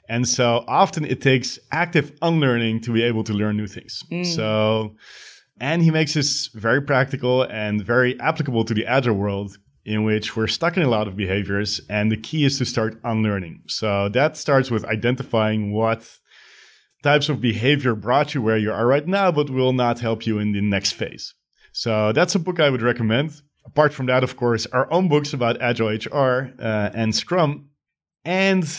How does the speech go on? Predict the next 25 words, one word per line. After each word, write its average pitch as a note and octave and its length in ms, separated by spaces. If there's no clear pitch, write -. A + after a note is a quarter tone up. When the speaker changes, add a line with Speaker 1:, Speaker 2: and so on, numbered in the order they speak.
Speaker 1:
we're C3 180
doing D3 400
more C3+ 280
and C3 140
more B2 320
work A#2+ 300
within B2 320
virtual A#2+ 340
reality. C3+ 580
So G2+ 680
teams B2+ 300
that A#2+ 100
are G#2 260
in F#2+ 180
different A#2+ 340
locations, A#2+ 760
uh, G2+ 320
to A2 160
help G#2 240
them A2+ 140
actually G2 280
collaborate B2 540
in B2+ 100
new C3+ 120
ways. C#3+ 320